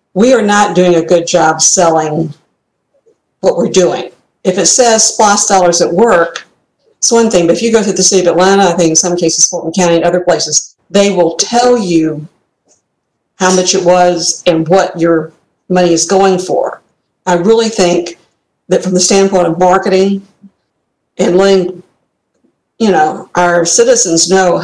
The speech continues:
this is how the money is being spent, though we've got tons of information, pub-, you know, open information, but I just think a very clean, distinct signs that tells our story better, I think would help us, because we're doing a lot of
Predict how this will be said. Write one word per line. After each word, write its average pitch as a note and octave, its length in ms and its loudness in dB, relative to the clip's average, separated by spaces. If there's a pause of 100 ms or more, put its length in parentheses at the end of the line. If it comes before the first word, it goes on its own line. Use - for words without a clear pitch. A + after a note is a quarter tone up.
(120)
this G3 200 0
is - 100 -4
how F#3 100 -2
the E3+ 120 0
money F3 180 2
is F3 160 0
being E3+ 220 0
spent, F3+ 560 0
though F3+ 120 2
we've F3 220 -2
got E3 180 -2 (440)
tons A#3+ 260 2
of B3 60 -4
information, A#3 560 0
pub-, G#3 240 -2
you F#3+ 80 2
know, E3+ 240 -4
open G3+ 260 2
information, G3 520 -2
but E3 120 0
I - 20 -6
just G#3 240 -2
think F3+ 240 -2 (300)
a E3+ 80 0
very G#3 440 0 (120)
clean, G3+ 680 0 (160)
distinct - 800 -4 (140)
signs E3+ 800 -2
that F3 360 -6 (1000)
tells A3 360 0
our - 140 0
story F3 480 0
better, C#3 440 -4 (680)
I E3+ 80 -2
think F3+ 300 0
would E3 140 0
help F3+ 340 0
us, D#3+ 360 0
because F#3+ 280 -6
we're G3+ 60 0
doing A3 240 0
a F#3 100 0
lot F#3+ 280 2
of F3+ 140 0